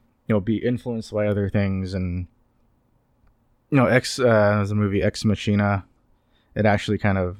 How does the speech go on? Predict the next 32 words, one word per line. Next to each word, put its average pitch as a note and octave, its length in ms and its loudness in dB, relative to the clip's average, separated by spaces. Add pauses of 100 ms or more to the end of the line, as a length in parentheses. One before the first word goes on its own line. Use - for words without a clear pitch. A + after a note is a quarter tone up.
(240)
they G#2 100 -2
touched - 320 -4
base F#2+ 260 -4 (140)
on G2+ 220 0
it G2 80 0
a F#2 80 -2
little F#2 260 -4
bit, F#2+ 280 0 (580)
um, F2+ 600 0
about, F#2 520 0 (240)
like, F2 220 -4 (1160)
uh, E2+ 480 -6
like, F#2+ 160 -6
your F#2+ 80 -6
searching A2 380 0
habits G2 420 0
and F#2 160 -6
shit. F#2 320 -4
And, F2+ 300 -2 (400)
like, G#2+ 160 2
the A2 60 -2
line G#2+ 340 0
about G2 320 0
it F#2+ 160 0
was, F#2+ 320 -6
uh, F#2+ 440 -4 (1200)
when, G2 760 -2 (800)
I - 40 -20
can't A#2+ 160 2
remember A2 180 2
their G2 140 0
names, G2 500 -4